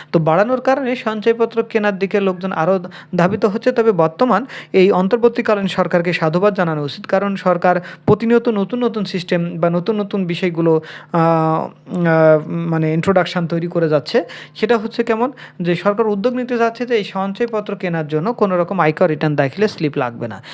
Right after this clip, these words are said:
এটা ছাড়াই আপনি সঞ্চয়পত্র কিনতে পারবেন, but টিন সার্টিফিকেট লাগবে। আসলে কি ঠিক কিনা, এই বিষয়টুকুই আমরা ক্লিয়ার করার চেষ্টা করব। তবে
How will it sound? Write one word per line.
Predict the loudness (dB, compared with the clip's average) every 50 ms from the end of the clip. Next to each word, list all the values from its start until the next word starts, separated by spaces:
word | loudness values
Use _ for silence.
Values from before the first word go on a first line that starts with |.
| -16 -6 -2
এটা | -2 0 0
ছাড়াই | 0 0 2 2 2
আপনি | 2 0 -2 -4
সঞ্চয়পত্র | -2 -2 -2 0 0 -2 -2 -4 -4 -6 -4
কিনতে | -2 -2 0 0 0
পারবেন, | 0 0 0 -2 -4 -10 -4 -2
but | 0 -2 -2 -4 -12 -18 -20 -10 -2 0
টিন | 0 2 2
সার্টিফিকেট | 0 -2 -2 -2 -2 -4 -2 -2 -2 -2 -2 -4 -12 _ _ _ -4 -4 0 2
লাগবে। | 2 2 2 0 -2 -8 -10 -12 -14 -20 -10 -2
আসলে | 0 0 2 2 2 2 2
কি | 2 0 -4
ঠিক | -4 -2 -2 -2 -2 -4
কিনা, | -4 -4 -4 -4 -8 -12 -16 -20 _ -18 -16 -16 -16 -12 0 2
এই | 2 2
বিষয়টুকুই | 2 0 0 0 0 0 -2 -2 0 2 2
আমরা | 2 2 2 0 -2 -2 -4 -10 -18 -18 -6 0
ক্লিয়ার | 2 2 4 4
করার | 2 0 2
চেষ্টা | 2 0 0 2 2 2
করব। | 4 2 2
তবে | 2 2 2 2 2 2